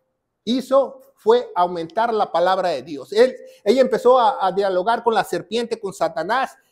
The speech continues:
y ella le dijo, "Bueno, sí, Dios nos dijo que no comamos del árbol de la ciencia del bien y el mal, pero tampoco que lo toquemos".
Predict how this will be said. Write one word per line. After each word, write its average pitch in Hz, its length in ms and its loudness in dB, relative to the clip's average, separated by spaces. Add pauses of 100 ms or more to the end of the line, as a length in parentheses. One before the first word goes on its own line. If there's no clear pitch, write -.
(240)
y 196 280 -4
ella 233 160 4
le 214 100 4
dijo, 214 180 0
"Bueno, 330 380 0 (240)
sí, 349 300 2
Dios 330 280 2
nos 320 160 2
dijo 311 300 -2
que 233 100 -2
no 330 640 -2 (140)
comamos 285 500 0
del 233 200 2
árbol 339 500 2 (220)
de 202 140 4
la 202 120 4
ciencia 302 460 2
del 208 200 2
bien 311 220 0
y 294 80 2
el 254 80 2
mal, 330 340 2 (480)
pero 208 240 0
tampoco 311 520 0
que 226 100 0
lo 208 200 -2
toquemos". 294 800 -2